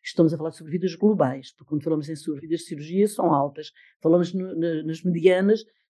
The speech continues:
totais, nos estadios avançados. Portanto, neste momento, por outras palavras, para depois podermos,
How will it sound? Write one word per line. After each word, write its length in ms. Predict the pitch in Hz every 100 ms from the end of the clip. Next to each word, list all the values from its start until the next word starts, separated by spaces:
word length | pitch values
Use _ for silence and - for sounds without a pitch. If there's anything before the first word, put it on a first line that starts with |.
| -
totais, 640 | 214 214 147 139 131 - _ _
nos 200 | 156 143
estadios 340 | - 165 170 170
avançados. 560 | 180 185 165 131 - _
Portanto, 340 | - 156 143
neste 440 | 156 196 233 - 175
momento, 420 | 175 196 202 202 _ _ -
por 140 | 175
outras 240 | 196 -
palavras, 420 | - 156 143 139 135
para 140 | 160
depois 260 | - 170 -
podermos, 360 | 175 175 175